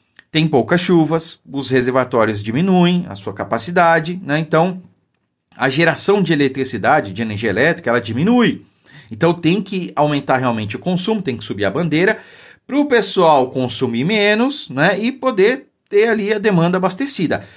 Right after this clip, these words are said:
Teoricamente, tudo bem, mas não é bem isso que tá acontecendo. Não é só isso que tá acontecendo. Veja só. Conta de luz pode aumentar até treze por cento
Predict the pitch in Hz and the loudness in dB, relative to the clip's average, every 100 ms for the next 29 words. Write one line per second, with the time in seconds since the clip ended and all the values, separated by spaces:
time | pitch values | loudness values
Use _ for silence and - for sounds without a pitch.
0 | _ _ 320 254 196 180 151 139 175 - | _ _ 0 4 4 2 0 2 -2 -2
1 | 240 269 165 127 196 196 233 220 226 214 | -6 -4 -2 0 0 0 0 0 -4 -4
2 | 202 196 - 196 180 180 180 190 185 139 | -4 -6 -6 -2 -2 0 -2 -2 -2 -2
3 | 151 196 190 - 214 196 233 - - - | 0 0 0 0 2 4 4 0 -6 -10
4 | 101 104 101 101 101 90 82 90 185 185 | -4 -4 -2 -6 -10 -10 -10 -6 -4 -4
5 | 185 87 - _ _ _ _ _ - 160 | -4 -6 -6 _ _ _ _ _ -2 0
6 | 269 277 294 240 185 190 190 185 180 156 | 2 2 0 2 4 2 2 2 4 2
7 | - 143 147 165 156 - 170 214 247 220 | 2 2 2 0 -4 -4 -4 -2 -2 -6
8 | 233 196 - 139 139 147 | -6 -4 -2 -2 -4 -6